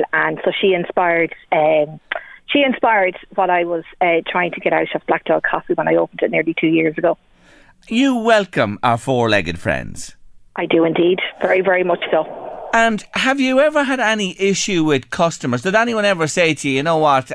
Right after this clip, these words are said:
Speaker 2: I, I'm, I'm not comfortable with this," or has there never been an incident since you opened?
Speaker 1: Uh, there has. There has been a couple of customers, luckily, uh, just about two customers who, uh, weren't happy with it, and I apologised. Uh,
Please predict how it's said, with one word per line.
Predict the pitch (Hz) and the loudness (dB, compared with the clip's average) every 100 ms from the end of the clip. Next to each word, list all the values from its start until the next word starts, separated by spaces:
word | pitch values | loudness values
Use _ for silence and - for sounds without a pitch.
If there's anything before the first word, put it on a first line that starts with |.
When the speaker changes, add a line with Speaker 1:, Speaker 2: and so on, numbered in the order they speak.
| - | 0
Speaker 2:
I, | 143 143 | 0 0
I'm, | - 156 | -2 -2
I'm | 156 156 160 | 0 -2 0
not | 160 156 | -2 -4
comfortable | - 185 175 175 160 | -4 -2 -2 -2 0
with | 156 | 0
this," | 165 160 160 | 0 0 2
or | 156 143 | 2 4
has | 143 151 | 2 0
there | 147 147 | 0 -2
never | 156 165 196 175 | -2 0 0 0
been | 160 143 | 0 0
an | 139 | 0
incident | 127 - 110 110 | -2 -6 -8 -6
since | 113 101 | -6 -4
you | 104 | -2
opened? | 95 71 57 - _ - - - _ - | -2 -4 -12 -16 _ -20 -20 -20 _ 0
Speaker 1:
Uh, | 262 240 | 2 2
there | 294 294 | 2 2
has. | 285 226 269 - | 2 2 0 0
There | 233 | 0
has | 233 233 - | 0 -2 0
been | 226 | -2
a | |
couple | 214 262 262 | 0 -2 0
of | 240 | 0
customers, | - 196 - 175 185 208 | 0 -4 -4 -2 0 0
luckily, | 202 180 175 208 - - | 0 2 0 0 -10 -6
uh, | - 190 180 | -2 2 2
just | 180 226 226 | 2 -2 0
about | 240 202 - | 0 0 0
two | 240 | -4
customers | - 202 - 185 175 - | -2 -4 0 0 0 -2
who, | 220 202 185 185 | 0 4 4 2
uh, | 196 180 180 175 | 2 2 4 2
weren't | 196 202 185 | 2 0 2
happy | - 170 175 | 0 -2 0
with | 170 | 0
it, | 196 | 2
and | 196 | 2
I | |
apologised. | 180 - 190 175 - 165 175 - _ - - _ | 0 0 -2 0 2 2 0 -2 _ -20 -20 _
Uh, | 180 170 170 | 2 4 2